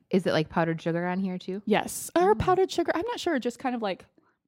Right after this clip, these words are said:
Speaker 2: kind of like rice flour, actually,
Speaker 1: Oh,
Speaker 2: 'cause
Speaker 1: okay.
Speaker 2: it's not, it's
Speaker 1: It's
Speaker 2: not
Speaker 1: not
Speaker 2: very
Speaker 1: sweet.
Speaker 2: sweet. Yeah.
Speaker 1: Okay,
Speaker 2: Give
Speaker 1: I'm
Speaker 2: it,
Speaker 1: going
Speaker 2: give it a
Speaker 1: for it.
Speaker 2: try. All right. It's in, it's different.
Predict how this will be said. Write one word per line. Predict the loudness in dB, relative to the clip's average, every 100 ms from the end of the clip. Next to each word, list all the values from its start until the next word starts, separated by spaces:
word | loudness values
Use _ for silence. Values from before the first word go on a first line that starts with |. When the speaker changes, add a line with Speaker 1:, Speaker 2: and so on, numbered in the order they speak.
| _
Speaker 2:
kind | -2 0
of |
like | -2 -2
rice | -4 -4 -6
flour, | -2 0 0
actually, | -2 -2 0 6
Speaker 1:
Oh, | 6
Speaker 2:
'cause | 8
Speaker 1:
okay. | 8 8
Speaker 2:
it's |
not, | 6 0
it's | -2 2
Speaker 1:
It's |
Speaker 2:
not | 2
Speaker 1:
not | 4 4
Speaker 2:
very | 2 2
Speaker 1:
sweet. | 2 2 0
Speaker 2:
sweet. | -6 0
Yeah. | 2
Speaker 1:
Okay, | 0 0
Speaker 2:
Give | 0
Speaker 1:
I'm | 2
Speaker 2:
it, |
Speaker 1:
going | 0 0
Speaker 2:
give | 0
it |
a | -2
Speaker 1:
for |
it. | 0
Speaker 2:
try. | 0 0 _ _ -4
All |
right. | -4 -6 -12 _ _ _ _ _ _ _ 4
It's | 4 6
in, | 2 4
it's | 0 2
different. | 2 4 4 2